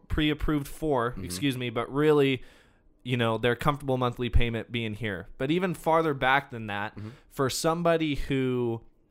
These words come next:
Speaker 1: goes, uh, let, let's use a first-time home buyer, for example,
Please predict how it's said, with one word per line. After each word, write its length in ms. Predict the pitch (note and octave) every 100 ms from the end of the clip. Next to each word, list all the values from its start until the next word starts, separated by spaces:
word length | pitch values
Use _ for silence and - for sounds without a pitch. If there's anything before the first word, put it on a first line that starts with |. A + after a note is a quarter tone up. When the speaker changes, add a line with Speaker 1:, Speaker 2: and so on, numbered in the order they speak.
| -
Speaker 1:
goes, 600 | A#2+ A#2 A2 G#2+ G#2 G2+ - - - -
uh, 360 | A#2+ A2+ G#2+ G#2+
let, 200 | B2 B2+ - -
let's 220 | C3+ C3+
use 140 | C3+
a 60 | B2
first-time 400 | - B2 - G#2
home 220 | F#2+ G#2+
buyer, 240 | G2 F2+ F2+
for 160 | -
example, 540 | G2+ G2+ F#2+ - G2+